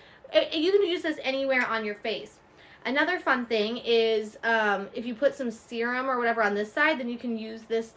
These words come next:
as, like, a spatula. So if you have blackheads, this is for you. It's only seventeen bucks, which is awesome. I have, like, a hair on my face, which is, like, irritating me.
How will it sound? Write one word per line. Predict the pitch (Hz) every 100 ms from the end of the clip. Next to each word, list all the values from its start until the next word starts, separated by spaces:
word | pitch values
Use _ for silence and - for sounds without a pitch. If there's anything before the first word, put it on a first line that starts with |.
| -
as, | 220
like, | 208 196
a |
spatula. | - 185 185 - - - 202
So | - 247 226 185 - _ _ -
if | - - _ _ - - - -
you | 240
have | 226
blackheads, | 220 208 220 269 294 269 - _ 185
this | 190 208 208
is | 214 214 208
for | - 196
you. | 190 202 294 311
It's | 285
only | 294 277
seventeen | 277 254 240 240
bucks, | 196 - - -
which | 214 214
is | 190 190 - -
awesome. | 185 - - - - - - _ _ _ -
I |
have, | 247 254
like, | 233 - 226
a |
hair | 220 - 233 214 196
on | - 202
my | 185
face, | - 202 196 -
which | - -
is, | -
like, | 214 202 - - - -
irritating | 208 - 214 - 202
me. | 262